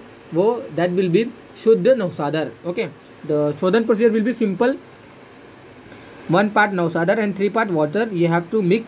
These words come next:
and dissolve into the water। And आपको क्या करना है, उसको माइल्ड heating में करना है। Mild heat को मायने कि मंदाग्नि पे आपको रखना है, जब तक water devaporate नहीं होता है, तो उसको क्या करना है, Heat देते रहना है।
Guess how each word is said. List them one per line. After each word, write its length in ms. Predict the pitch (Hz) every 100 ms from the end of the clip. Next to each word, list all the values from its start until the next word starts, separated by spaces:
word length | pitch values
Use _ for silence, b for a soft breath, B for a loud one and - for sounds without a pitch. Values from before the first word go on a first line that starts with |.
| - - - - - -
and 320 | 156 170 170 151
dissolve 360 | 160 233 233
into 160 | 202 196
the 120 | 175
water। 320 | 147 156 214 240 - - - 156
And 280 | 170 208 180
आपको 280 | 165 196
क्या 140 | 185 180
करना 200 | 175 175
है, 80 | 180
उसको 280 | 175 226
माइल्ड 520 | 240 - - 180 247 180
heating 320 | 170 175 175
में 100 | 180
करना 200 | 175 185
है। 80 | 220
Mild 280 | 180 208
heat 140 | 175 175
को 240 | - 208
मायने 340 | 196 170 170 208
कि 80 |
मंदाग्नि 480 | 220 185 202 226 220
पे 60 | 214
आपको 180 | 190 202
रखना 260 | 165 165
है, 100 | 226 - B B B -
जब 200 | 185 180
तक 140 | 254 226
water 300 | 170 165 185
devaporate 480 | 151 135 139 170 220
नहीं 120 | 240
होता 140 | 208 208
है, 220 | 214 170
तो 60 |
उसको 260 | 180 170 180
क्या 120 | 175
करना 180 | 165 180
है, 80 | 180
Heat 160 | 165
देते 300 | 175 160 165
रहना 200 | 170 139
है। 260 | 143 147